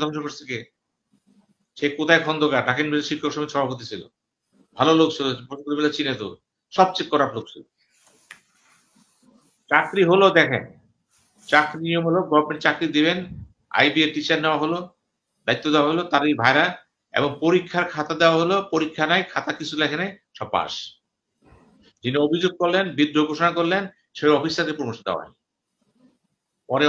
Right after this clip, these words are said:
অনেক কষ্টে সে প্রমোশনটা পেয়েছে, তার তো এমডি হওয়ার কথা ছিল। এগুলি জানে না। এই যে যখন ব্যাংকের চেয়ারম্যান দেয়, শিক্ষক সমিতির একটা অংশ জানা গেল বিভিন্ন ব্যাংকের চেয়ারম্যান।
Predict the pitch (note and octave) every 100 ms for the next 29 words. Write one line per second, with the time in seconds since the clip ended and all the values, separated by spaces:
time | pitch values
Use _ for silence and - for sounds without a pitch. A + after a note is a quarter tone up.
0 | D3 D3+ D3+ C#3+ - C3+ C3+ C3 A#2+ A2+
1 | G#2 G2 - - _ _ - - _ _
2 | _ _ _ _ - A2 D3+ D#3+ D#3 D3+
3 | C3+ A#2+ A2 - _ _ _ _ _ _
4 | _ - - A2+ C#3 C#3+ D3 E3 G3 -
5 | _ _ _ _ _ B2 D#3 E3 - -
6 | B2+ C3+ - C3+ D3 D#3+ - D3 C#3 C3
7 | G#2 F2+ _ _ _ - G#3+ G#3+ G#3+ F#3+
8 | G3 F3 D#3 D3+ C3+ B2 C3 B2+ A#2 G#2+
9 | A2+ - _ - A#2 B2 A2+ G#2+ G2 -
10 | F#2 E2